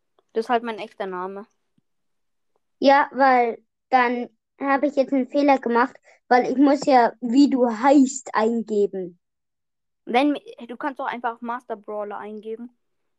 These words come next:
Speaker 1: und dann, dann steht bei dir eben Master Brawler.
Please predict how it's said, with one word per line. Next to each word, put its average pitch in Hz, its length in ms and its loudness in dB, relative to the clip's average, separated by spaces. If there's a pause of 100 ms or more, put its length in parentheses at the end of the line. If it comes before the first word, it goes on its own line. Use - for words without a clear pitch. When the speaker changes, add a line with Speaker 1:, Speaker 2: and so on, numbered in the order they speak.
(140)
Speaker 1:
und 214 120 -14
dann, 214 260 -8 (1000)
dann 208 160 -8
steht 226 220 -14
bei 214 100 -10
dir 214 160 -10
eben 208 160 -14
Master 208 340 -16
Brawler. 202 440 -16